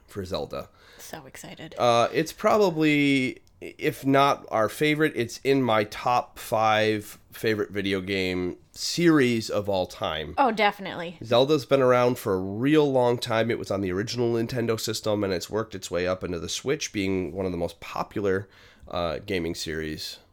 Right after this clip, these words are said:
Speaker 1: ever.
Speaker 2: Yes. I
Speaker 1: Uh,
Speaker 2: think, I'm trying to think what games we have downstairs. Um, I think we have the original for the N E S. Um, we definitely have A Link to the Past.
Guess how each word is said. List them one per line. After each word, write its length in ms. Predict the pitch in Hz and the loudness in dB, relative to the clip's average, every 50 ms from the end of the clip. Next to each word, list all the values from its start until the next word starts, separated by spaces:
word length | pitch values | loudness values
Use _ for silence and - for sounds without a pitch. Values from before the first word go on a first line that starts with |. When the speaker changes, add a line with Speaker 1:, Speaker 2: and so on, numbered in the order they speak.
| _ _ _ _ _ _ _ _ - | _ _ _ _ _ _ _ _ -2
Speaker 1:
ever. 360 | 107 104 85 - - - - - _ _ _ _ _ _ _ _ _ _ - | -2 -2 -2 -4 -10 -14 -16 -20 _ _ _ _ _ _ _ _ _ _ -10
Speaker 2:
Yes. 600 | 214 196 202 190 170 175 - - - - - - _ _ _ _ | -6 -4 -2 -2 -4 -6 -8 -12 -16 -16 -18 -20 _ _ _ _
I 120 | - 190 | -6 -6
Speaker 1:
Uh, 40 | 196 | -6
Speaker 2:
think, 380 | 196 - 233 220 214 220 226 - | -6 -4 -4 -4 -2 -4 -4 -6
I'm 120 | - 214 208 | -6 -4 -4
trying 220 | - 240 240 233 | -2 -2 0 0
to 40 | 226 | -2
think 260 | - - 226 220 - | -2 -4 -6 -4 -2
what 240 | 302 311 190 - 190 | 0 0 0 -2 -4
games 320 | 185 208 202 202 196 190 | -6 -6 -4 -4 -6 -6
we 120 | 185 190 185 | -6 -8 -6
have 260 | 180 196 190 180 180 | -4 -4 -4 -4 -4
downstairs. 1000 | 175 180 175 175 175 - - 185 180 180 175 170 170 175 175 - - - - - - | -6 -6 -6 -8 -10 -10 -6 -4 -4 -4 -4 -4 -6 -6 -8 -8 -10 -12 -12 -12 -10
Um, 520 | - 180 175 170 165 170 165 165 175 170 - _ _ _ - - - - - - - - - - - _ | -8 -6 -6 -6 -6 -8 -8 -10 -12 -14 -14 _ _ _ -20 -20 -20 -20 -20 -20 -20 -20 -20 -20 -8 _
I 100 | - 202 | -4 -4
think 240 | 208 - 247 277 269 | -2 0 -2 0 0
we 140 | 311 302 262 | 0 -2 0
have 220 | 254 254 254 247 - | 0 -2 -2 -2 -2
the 120 | 254 247 | -2 -2
original 600 | 247 240 240 240 240 240 240 240 233 240 233 240 | 0 2 0 0 0 0 -2 0 0 0 -2 -4
for 580 | 233 - - 208 202 208 208 208 208 214 214 208 - - - - | -6 -6 -4 -2 0 2 2 0 0 -2 -4 -6 -10 -14 -8 -4
the 160 | 208 202 - | -2 -2 -2
N 140 | - 202 196 | -2 -2 -2
E 140 | 202 196 190 | -2 -2 -2
S. 480 | 185 175 175 180 - - - - - - - _ | -2 -2 -2 -4 -6 -8 -12 -14 -14 -16 -14 _
Um, 480 | - 180 180 170 170 165 170 180 180 - | -8 -6 -6 -6 -6 -8 -10 -10 -10 -8
we 140 | 190 196 190 | -6 -4 -2
definitely 400 | 180 185 185 175 196 190 196 190 | -2 -2 -4 -4 -4 -8 -8 -6
have 560 | 190 185 180 170 170 170 165 170 - - - | -6 -4 -4 -2 -2 -4 -6 -8 -14 -14 -10
A 80 | - 190 | -8 -6
Link 180 | 185 180 - - | -6 -6 -8 -8
to 80 | 208 180 | -10 -10
the 60 | 175 | -10
Past. 680 | - - 175 165 160 156 160 - - - - - - | -6 -4 -4 -2 -2 -4 -6 -8 -12 -16 -14 -14 -16